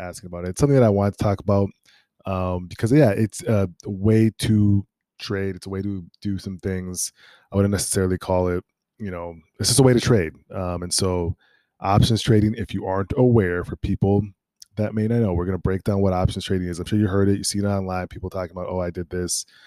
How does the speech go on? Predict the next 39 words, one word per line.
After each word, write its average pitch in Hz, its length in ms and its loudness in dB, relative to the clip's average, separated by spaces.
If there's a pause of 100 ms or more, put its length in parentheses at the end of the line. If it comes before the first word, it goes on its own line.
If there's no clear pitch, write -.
(300)
bought 92 240 0
this - 220 -4
call, 87 360 2
I 85 80 0
bought, 87 320 -4
I 92 60 -8
sold 90 320 -2
this 87 140 -10
put, 90 340 -2
I 85 80 -4
did 85 180 -6
this 87 200 -6
or 90 80 -2
that." 87 320 -2 (580)
So - 140 2
we're 101 60 6
gonna 104 100 4
talk 104 260 4
about 104 260 2
options 92 440 2
trading, 90 420 2
what 90 320 2
it 92 140 2
means, 82 680 -8 (120)
uh, 85 340 -4
and 87 160 -6
how 87 640 2 (540)
you 95 160 4
actually 87 260 0
go 90 120 4
about 87 320 2
doing 131 340 6
it. 82 200 -6 (1120)
Um, 98 280 0
so 107 120 0
let's 113 120 2
talk - 180 2
about 80 220 -2
it. - 80 -10